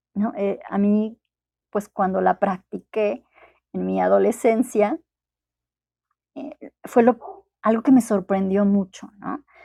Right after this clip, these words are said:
Y que además tienes que estar completamente presente, porque si no, pues, ya te llega la patada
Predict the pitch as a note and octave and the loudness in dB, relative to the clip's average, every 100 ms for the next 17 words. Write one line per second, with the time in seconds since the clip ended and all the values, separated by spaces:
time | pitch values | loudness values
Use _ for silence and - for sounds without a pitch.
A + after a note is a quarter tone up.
0 | _ - - F#3+ F#3+ A#3 A#3+ - F#3 G3+ | _ -10 2 2 2 -4 -6 -6 0 0
1 | G3 G3 F#3 F#3+ G#3 F#3 F#3+ - F3 - | 2 -2 -4 -2 -2 -2 -6 -6 -6 -4
2 | F#3+ F#3 G#3 - - E3 F3+ A#3+ F2 - | -4 -4 -6 -12 -12 -8 -8 -8 -6 -2
3 | E2+ F2 E2 D#2+ E2+ D#2 - - F2 F2 | -2 -2 -4 0 0 -2 -6 0 2 4
4 | - | 0